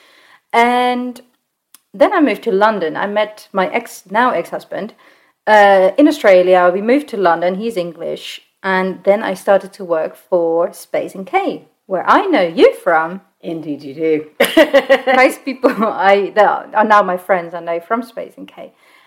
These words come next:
Speaker 1: And a lot of people were into spirituality, into crystals, and then I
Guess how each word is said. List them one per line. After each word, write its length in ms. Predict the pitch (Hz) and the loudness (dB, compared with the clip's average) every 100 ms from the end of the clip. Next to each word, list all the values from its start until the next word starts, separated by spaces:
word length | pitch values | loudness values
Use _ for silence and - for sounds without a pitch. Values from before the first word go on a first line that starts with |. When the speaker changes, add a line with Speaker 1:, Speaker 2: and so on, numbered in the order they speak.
| _ _ | _ _
Speaker 1:
And 560 | 226 233 240 247 240 - _ _ _ _ _ _ _ _ | 4 6 4 0 -8 -14 _ _ _ _ _ _ _ _
a 80 | 220 | 0
lot 360 | 214 226 226 226 | 0 0 0 -2
of 160 | 196 | -12
people 320 | - 196 190 180 | -12 -8 -4 0
were 180 | 175 | 0
into 300 | - 202 214 | -2 -10 -12
spirituality, 680 | 190 - 180 180 170 170 175 | -10 -4 -4 -4 -6 -8 -12
into 240 | - 185 185 | -16 -16 -16
crystals, 580 | - 185 - 170 170 - | -8 -8 -8 -14 -14 -16
and 220 | 190 175 | -14 -6
then 240 | 175 170 | -6 -6
I 240 | - 170 | -8 -10